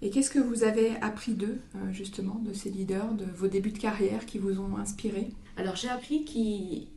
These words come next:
Speaker 2: j'ai appris de, de, j'ai, j'ai quelques noms en tête, euh, et... et pour moi, ce sont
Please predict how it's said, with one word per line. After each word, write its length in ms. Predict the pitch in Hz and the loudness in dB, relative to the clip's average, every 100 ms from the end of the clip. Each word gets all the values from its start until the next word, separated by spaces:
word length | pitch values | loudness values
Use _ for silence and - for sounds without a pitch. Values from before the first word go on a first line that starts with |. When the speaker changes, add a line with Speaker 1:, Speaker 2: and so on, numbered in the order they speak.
| - | -6
Speaker 2:
j'ai 200 | - 208 | -2 0
appris 280 | 202 - 254 | -2 -4 -2
de, 100 | 214 | 0
de, 420 | 208 - 175 160 | 0 0 0 2
j'ai, 180 | 147 - | 4 2
j'ai 180 | - 196 | 0 0
quelques 260 | 214 247 240 | -2 -4 0
noms 260 | 220 220 208 | 2 2 2
en 80 | - | -2
tête, 360 | 175 233 - - | -4 -6 -6 -2
euh, 400 | 170 160 139 120 - - | 0 0 0 -2 -2 4
et... 420 | 196 - 151 185 | 4 4 2 0
et 40 | |
pour 300 | - 220 214 | 2 2 6
moi, 280 | 226 233 254 | 6 6 4
ce 260 | 269 - 202 | 2 0 2
sont 560 | - - 226 233 254 | 2 2 4 4 2